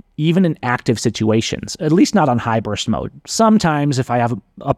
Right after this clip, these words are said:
a subject that's moving and stuff like that, I'll shoot on a low burst mode. But you know how rare it is that I shoot at, like, fifteen frames a second? Like, literally never. I don't even want that many files to have to go through. Now, everybody has their style and their perspective, and that's okay.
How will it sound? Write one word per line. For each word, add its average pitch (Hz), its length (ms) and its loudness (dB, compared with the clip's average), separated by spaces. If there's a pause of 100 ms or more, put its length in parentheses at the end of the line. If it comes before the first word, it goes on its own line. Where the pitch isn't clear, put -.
a 123 100 0
subject 113 380 0
that's 120 140 -4
moving 113 280 2
and 110 80 2
stuff 104 180 -4
like 101 100 -4
that, 113 100 0
I'll 107 80 0
shoot 139 180 0
on 123 80 2
a 107 80 2
low 110 240 2
burst 104 300 -4
mode. 98 160 -2 (240)
But 156 160 0
you 220 60 2
know 214 80 6
how 165 120 4
rare 117 300 0
it 123 60 0
is 123 160 0
that 117 80 -4
I 110 80 0
shoot 120 180 -2
at, 107 80 0
like, 104 140 -4
fifteen 113 320 0
frames 104 280 -2
a 98 60 -2
second? 110 460 -4
Like, 131 260 0
literally 151 340 2
never. 110 300 0
I 127 40 0
don't 139 120 2
even 135 240 0
want 127 220 0
that 123 120 -2
many 120 140 -2
files 110 500 0
to 113 140 0
have 117 200 -4
to 117 60 -6
go 117 160 2
through. - 300 -6 (360)
Now, 160 160 0
everybody 185 340 2
has 147 180 0
their 175 140 2
style 110 340 0
and 147 80 2
their 139 60 0
perspective, 127 500 -2
and 123 80 2
that's 110 200 -2
okay. 113 280 2